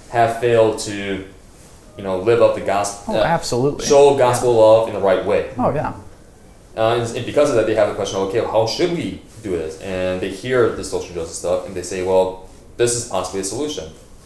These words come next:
Speaker 1: So they're not, you know, the liberal, like, the extreme liberal side,
Speaker 2: Right.
Speaker 1: but they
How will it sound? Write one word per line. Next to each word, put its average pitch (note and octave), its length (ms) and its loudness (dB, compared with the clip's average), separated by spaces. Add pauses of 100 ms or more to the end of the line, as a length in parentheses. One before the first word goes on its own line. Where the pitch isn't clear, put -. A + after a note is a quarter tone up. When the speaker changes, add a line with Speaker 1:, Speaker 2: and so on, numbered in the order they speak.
(400)
Speaker 1:
So B2 140 -2
they're C#3 120 0
not, - 540 0 (680)
you A#2+ 40 -12
know, A2+ 160 0
the A#2 60 -2
liberal, - 560 0
like, G#2+ 140 -2
the A#2 40 -2
extreme G#2+ 340 -4
liberal A#2+ 260 2
side, - 280 -6
Speaker 2:
Right. A#2 200 -6 (180)
Speaker 1:
but G#2 260 4
they G#2+ 520 2